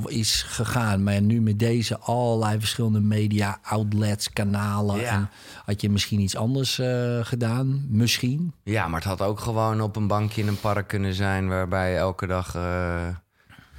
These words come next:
Speaker 2: gesprekken voerde met, eh, voorbijgangers als ik in de pre-, of in de oudheid had geleefd.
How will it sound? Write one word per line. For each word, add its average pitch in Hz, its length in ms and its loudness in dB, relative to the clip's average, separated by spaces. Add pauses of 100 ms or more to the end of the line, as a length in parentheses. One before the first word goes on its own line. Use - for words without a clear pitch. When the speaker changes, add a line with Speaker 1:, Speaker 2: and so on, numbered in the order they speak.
(580)
Speaker 2:
gesprekken 92 580 -6
voerde 87 360 -2
met, 85 480 -4
eh, 90 120 -2
voorbijgangers 82 880 -4
als 80 180 -6
ik 85 120 -14
in 78 200 -4
de 71 300 -6 (540)
pre-, 76 320 -6 (120)
of 73 140 -14
in 69 100 -8
de 57 60 -8
oudheid 76 380 -8
had - 120 -16
geleefd. - 340 -18